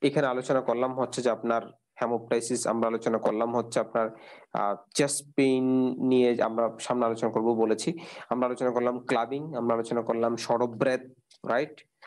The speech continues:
তারপরে আমরা আলোচনা করলাম হচ্ছে কফ। তাহলে কফ, short of breath, hemoptysis, clubbing,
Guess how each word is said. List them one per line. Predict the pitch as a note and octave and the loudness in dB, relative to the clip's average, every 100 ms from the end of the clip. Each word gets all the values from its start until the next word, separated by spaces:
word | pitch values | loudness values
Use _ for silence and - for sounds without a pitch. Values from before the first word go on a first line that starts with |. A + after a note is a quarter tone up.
| - _ | -20 _
তারপরে | - C3 C#3 C3 | -4 -4 0 0
আমরা | B2 B2+ | 2 2
আলোচনা | B2+ B2+ A#2+ | 2 0 0
করলাম | A#2 A2+ | 0 0
হচ্ছে | G#2+ - - | 0 -4 -4
কফ। | - - - - _ _ | -4 -6 -16 -20 _ _
তাহলে | - A#2+ A#2+ | -2 -2 0
কফ, | D3 D3 D#3+ - - _ _ _ - - - - | 2 2 0 -8 -20 _ _ _ -20 -20 -6 -2
short | B2+ C#3 | 0 0
of | A#2+ | -2
breath, | A#2+ C3 C3+ _ - - _ - A#2+ | 0 0 -2 _ -20 -20 _ -8 -2
hemoptysis, | B2 A#2+ B2 A#2 A#2 D3 - - - - _ _ _ _ | -2 -2 0 -2 0 -2 -2 -2 -4 -10 _ _ _ _
clubbing, | - B2 A#2+ B2+ D3 F3 | 0 2 2 0 -8 -8